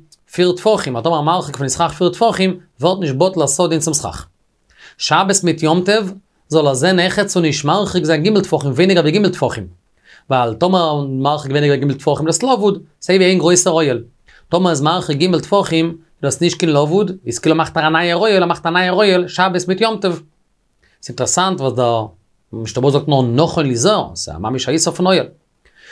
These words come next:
והוא הדין, זוג דמשתבררו, אז הם מוקים הדחק,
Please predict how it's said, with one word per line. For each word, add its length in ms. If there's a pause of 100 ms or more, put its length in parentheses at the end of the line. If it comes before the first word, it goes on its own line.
(220)
והוא 220
הדין, 340
זוג 140
דמשתבררו, 760 (440)
אז 120
הם 80
מוקים 280
הדחק, 460